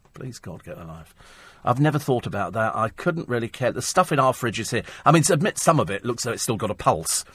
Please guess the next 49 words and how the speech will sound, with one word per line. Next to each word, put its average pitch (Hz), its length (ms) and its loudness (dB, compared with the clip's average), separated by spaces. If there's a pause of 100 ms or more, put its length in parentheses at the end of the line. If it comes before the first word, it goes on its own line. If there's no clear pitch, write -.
(380)
and 113 100 -4
does 120 160 2
bang 113 260 0
on 107 120 0
the 110 60 -2
door, 101 260 2
but - 120 -2
I've 135 120 -2
never 180 160 0
thought 147 280 -2
about 110 180 -4
a - 20 -8
sausage. - 400 -4 (160)
I 143 60 4
haven't 151 200 2
actually 160 300 2
found 131 320 -2
anybody 113 540 2
in 120 180 -4
all 156 140 4
my 151 140 2
years 131 220 -2
in 123 80 -4
radio 101 340 -4
who's 90 120 -4
actually 101 400 -4 (300)
taken 151 320 2
a, 135 260 2
a 120 160 0
sausage 139 420 -2
roll 101 320 0
and 104 100 -6
put 120 140 -4
it 123 80 -2
in. 123 160 0
Nobody 147 260 0
does 85 180 -4
sausage 90 320 -6
rolls 92 200 -6
'cause 110 140 -8
it's 113 120 -10
not - 140 -2
healthy. 131 360 2
The 87 100 -8
people 147 200 0
who 139 60 0
use 127 200 0
the - 60 -8
fridges 87 500 -2